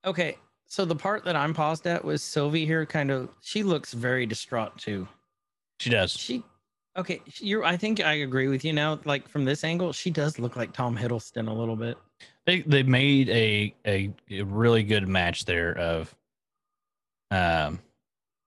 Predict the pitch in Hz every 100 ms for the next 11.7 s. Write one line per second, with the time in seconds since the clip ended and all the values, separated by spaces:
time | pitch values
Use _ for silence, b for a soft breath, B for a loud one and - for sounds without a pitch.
0 | _ _ _ - 92 80 - 117 104 95
1 | 92 90 - _ _ _ _ _ _ _
2 | _ _ _ _ _ 98 92 85 80 78
3 | 80 - 92 - 82 80 - _ _ _
4 | 135 127 110 104 - 90 - _ _ _
5 | _ _ _ _ _ _ _ _ _ _
6 | _ _ _ - 139 120 - _ _ _
7 | _ _ _ _ _ _ _ _ _ _
8 | _ _ _ - 214 - _ _ 180 247
9 | 247 185 180 139 117 127 139 127 117 123
10 | 123 110 120 147 135 - 160 175 202 175
11 | 175 170 - 143 143 147 -